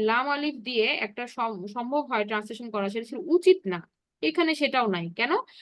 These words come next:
কারণ এখানে কোনো কিছুই লাইট বা লাইটেস্ট হয়নি, নরমাল একটা সেন্টেন্স কনস্ট্রাকশন হয়েছে। ওকে, এবার আমরা চলে যাচ্ছি এর পরের আয়াতটাতে। খতামাল্লাহু,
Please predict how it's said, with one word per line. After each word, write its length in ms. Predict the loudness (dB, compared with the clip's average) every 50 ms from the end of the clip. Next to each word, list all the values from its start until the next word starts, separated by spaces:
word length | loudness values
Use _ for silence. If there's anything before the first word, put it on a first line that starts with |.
| -12 _
কারণ 160 | -2 -2 0 0 -2
এখানে 180 | -2 -2 -2 -2 -4
কোনো 120 | -4 -4 -4 -4 -4
কিছুই 220 | -4 -2 -2 0 2
লাইট 140 | 4 2 2 2
বা 60 | 2 2
লাইটেস্ট 360 | 2 2 0 -2 -4 -6 -6 -8
হয়নি, 240 | -8 -8 -10 -16 -20 _ _ _ _ -2
নরমাল 300 | -2 0 0 2 2 2 2 0
একটা 140 | 0 0 0 0 -2 -2
সেন্টেন্স 280 | -2 -2 -2 -2 -6 -6 -6 -8
কনস্ট্রাকশন 400 | -8 -8 -8 -10 -12 -10 -8 -8 -8
হয়েছে। 220 | -10 -12 -16 -20 _ _ _ _ _ _ _ _ _ _ _ _ _ _ _ _ _ _ _ _ _ _ _ _ _ _ _ _ _ _ _ -10
ওকে, 220 | -10 -8 -8 -8 -8 -4 -2 -2 -2
এবার 200 | 0 0 0 0 0
আমরা 160 | 0 0 -2
চলে 260 | -2 0 0 2 2 2
যাচ্ছি 300 | 2 0 -2 -4 -6 -4 -2 -2
এর 80 | -2 -2 -4 -4
পরের 260 | -4 -2 0 0 2 2 2
আয়াতটাতে। 440 | 2 0 -2 -6 -10 -10 -6 -4 -2 -2 -2 -4 _ _ _ _ _ _ _ _ _ _ 0
খতামাল্লাহু, 1120 | 2 2 2 2 2 0 0 2 0 0 0 0 0 0 0 0 0 -2 -2 -4 -4